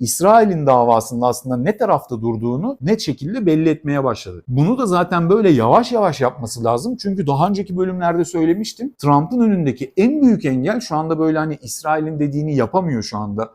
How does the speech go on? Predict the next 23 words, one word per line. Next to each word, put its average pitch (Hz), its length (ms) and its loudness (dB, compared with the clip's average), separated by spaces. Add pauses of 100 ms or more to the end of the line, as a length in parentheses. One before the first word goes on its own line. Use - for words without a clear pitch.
İran'a 151 420 2
bir 151 80 -2
müdahalede 139 600 4
bulunamıyor. 202 500 0
Bundan 170 320 -2
dolayı 190 260 0
da 196 80 2
bir 202 80 -10
karın 143 280 -2
ağrısı 190 340 -2
çekiyor. 113 320 -6
Çok 147 240 -2
belli 113 240 0
zaten. 104 460 -8
Bir 226 100 0
şekilde 214 460 -2
o 233 140 -2
tarafa 196 340 2
doğru 202 240 4
götürmeye 202 440 0
çalışıyor 139 440 0
top 131 160 -4
hani. 175 360 -4